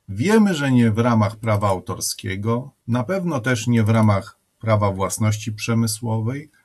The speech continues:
ale nieprawdą jest, że nie są chronione na gruncie żadnych regulacji prawnych. Co można zrobić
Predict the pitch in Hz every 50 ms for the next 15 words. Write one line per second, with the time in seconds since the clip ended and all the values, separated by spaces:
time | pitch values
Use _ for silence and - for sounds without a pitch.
0 | _ _ 175 202 220 226 220 214 214 - - - 123 117 117 113 113 110 123 127
1 | 127 131 120 107 107 117 127 107 107 - - 147 135 147 135 117 107 104 107 113
2 | 127 127 117 - - 147 131 120 110 101 90 90 98 110 123 127 120 110 101 92
3 | 95 95 101 - 127 127 127 165 170 147 135 123 113 107 101 98 92 85 90 90
4 | 90 87 - - - 107 - - 90 92 - - 113 - _ _ _ _ _ -
5 | - 247 247 233 220 196 165 180 180 165 131 117 127 123 131 135 127 123 131 127
6 | 117 - - - -